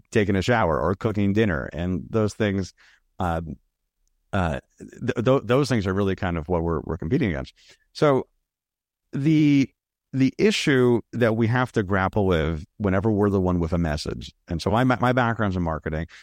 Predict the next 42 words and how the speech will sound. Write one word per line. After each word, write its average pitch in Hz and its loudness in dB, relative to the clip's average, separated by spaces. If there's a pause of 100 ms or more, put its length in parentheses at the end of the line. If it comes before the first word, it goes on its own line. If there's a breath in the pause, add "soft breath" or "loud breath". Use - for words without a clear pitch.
(100)
If 95 -4
you're 123 4
a 120 2
marketer, 92 2 (120)
you're 92 0
on, 87 0
you, 87 -2
this 95 -2
is 98 -4
one 98 -2
of 90 -2
those 90 -2
things 78 -6
you - -8
kind 73 -6
of 64 -10
taught 71 -6 (100)
from 87 -6
day 69 -6
one. 82 -2
If 73 -4
you're 76 -2
in 64 -8
sales, 78 -6
same 67 -8
thing, 87 -2 (460 soft breath)
uh, 80 -2 (120)
which 98 -2
is 90 -2 (120)
features 131 2
versus 98 0
benefits, - -8
right? 104 2
A 110 2
lot 127 4
of 139 0
us 131 0
talk, 120 0 (180)
we 95 -4
write 104 2
about 104 2
features 87 -2